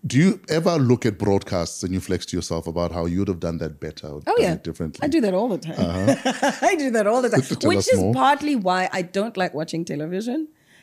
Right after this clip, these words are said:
Speaker 2: Um, I'd rather watch the actual game that is gonna happen. So I don't like watching build-ups. I don't like watching raps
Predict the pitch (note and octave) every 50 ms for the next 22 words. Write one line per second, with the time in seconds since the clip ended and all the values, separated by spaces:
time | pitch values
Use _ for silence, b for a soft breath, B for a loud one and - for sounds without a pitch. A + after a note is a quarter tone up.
0 | b b b - E3+ E3+ E3+ F3 F3 F3 F3 F3 F3 F3 - - G3 F#3+ D#3 E3
1 | F#3 F3+ G3 G3 G#3 G#3 F#3+ D#3 E3 E3+ E3+ E3 - - - - - D#3+ D#3+ E3
2 | D#3+ D#3+ D#3+ D#3 D3+ D3 - - - D#3+ E3 - - E3+ D#3+ D#3 D3+ C#3+ C#3 C3
3 | - _ _ _ - D#3 - - F3+ E3+ E3 F3+ F3+ F3 F3 F3+ E3+ F3 E3 D#3+
4 | C#3+ - - _ _ - E3 E3 D#3+ D#3 D#3+ D#3 - F#3 G3 G#3+ B B B B
5 | - A3+ G#3+ G3+ E3 G#3+ G#3 G#3 A#3 B3 G#3+ G3 G3 G3+ G3 - F3 F3 F3 F3
6 | - F#3 F3+ F3 E3+ F3 - _ _ _ - D#3+ F#3 F#3 F3 F#3 F3+ F3+ G3 -
7 | - - F3+ F3+ F#3 F#3 F3 E3 D#3+ D3+ D3+ D3+ D#3 - - E3 D#3 D3 C#3+ C#3
8 | E3+ F3 - - - -